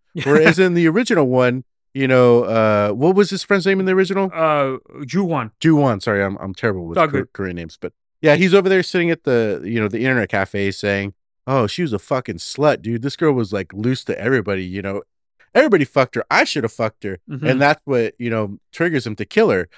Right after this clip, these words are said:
Speaker 2: But
Speaker 1: Yeah.
Speaker 2: in, in this remake, he's just like, "Oh, she was a whore."
Speaker 1: Yeah.
Speaker 2: And then he fucking, that's what triggers him? It, like, okay.
Speaker 1: But not even that, bro. Like, J-, uh, like, fucking Wu Jin, at least, like, he's listening to this shit.
Speaker 2: Yeah.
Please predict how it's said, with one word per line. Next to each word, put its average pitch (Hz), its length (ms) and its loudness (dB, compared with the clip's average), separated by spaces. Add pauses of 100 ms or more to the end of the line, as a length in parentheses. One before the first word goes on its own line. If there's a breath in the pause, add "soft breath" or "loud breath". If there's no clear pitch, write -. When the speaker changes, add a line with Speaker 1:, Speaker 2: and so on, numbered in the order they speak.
(140 soft breath)
Speaker 2:
But 170 120 2
Speaker 1:
Yeah. 196 80 4
Speaker 2:
in, 196 160 -6
in 190 140 -2
this 233 200 -6
remake, 180 440 0
he's 160 180 -8
just 151 160 -10
like, 135 180 -6
"Oh, 160 140 2
she - 160 -6
was 127 160 -4
a 104 60 -2
whore." 95 360 -4 (340)
Speaker 1:
Yeah. 139 100 -4
Speaker 2:
And 135 140 0
then 135 160 0
he 139 140 -4
fucking, 117 800 -2
that's 117 300 2
what 190 120 -6
triggers 190 320 -4
him? 226 120 -4
It, 139 140 -4
like, 135 260 -2 (120)
okay. 107 460 -4 (120)
Speaker 1:
But 214 140 4
not 214 200 0
even 226 260 -2
that, 190 200 -2
bro. 190 140 -4
Like, 156 180 -2
J-, - 260 -12
uh, 156 320 -4
like, 151 140 -4
fucking 196 380 -4
Wu 185 180 -2
Jin, - 240 0
at 196 120 -4
least, 190 260 -6
like, 170 160 -6
he's 175 220 -8
listening 185 400 -4
to 233 120 -8
this 220 160 -4
shit. 269 320 -8
Speaker 2:
Yeah. 127 260 2